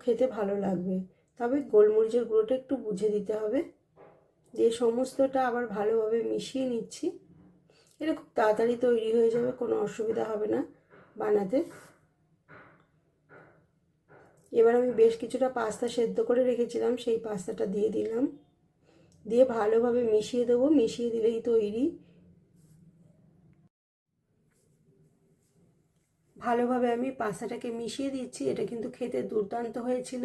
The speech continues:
এভাবে একবার বানিয়ে দেখবেন। কিছু রান্না করতে না ইচ্ছে করলে রাত্রে ডিনারেও এটা আপনারা খেতে পারবেন। এটা খুবই পেট ভর্তি খাবার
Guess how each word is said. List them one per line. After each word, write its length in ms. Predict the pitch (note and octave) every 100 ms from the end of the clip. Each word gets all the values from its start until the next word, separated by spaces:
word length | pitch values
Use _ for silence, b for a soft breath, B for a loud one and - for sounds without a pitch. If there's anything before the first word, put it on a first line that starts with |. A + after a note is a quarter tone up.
| B3+
এভাবে 220 | A3+ A3 A3+
একবার 260 | G#3+ A#3 A#3
বানিয়ে 340 | A3+ A3 A#3+
দেখবেন। 360 | A#3+ G3+ G3+ C#4+ E4 B B B _ -
কিছু 220 | A3+ -
রান্না 320 | A#3+ A3 G#3+ A#3
করতে 260 | B3+ C4
না 140 | B3+ B3 A#3+
ইচ্ছে 220 | B3 C4+
করলে 200 | C4+ B3
রাত্রে 320 | A#3 A3 - A3
ডিনারেও 440 | A3 A3 A#3 C4+ C4+
এটা 140 | B3+
আপনারা 280 | A#3+ G#3+ A3+
খেতে 340 | A3 A#3+ G#3 A#3+
পারবেন। 400 | A#3 G#3+ A3+ D4+ - b b b _
এটা 140 | A3+ A#3+
খুবই 260 | - A#3+ A#3+
পেট 220 | B3+ G#3+
ভর্তি 260 | A3 A#3 C4
খাবার 300 | B3 B3 B3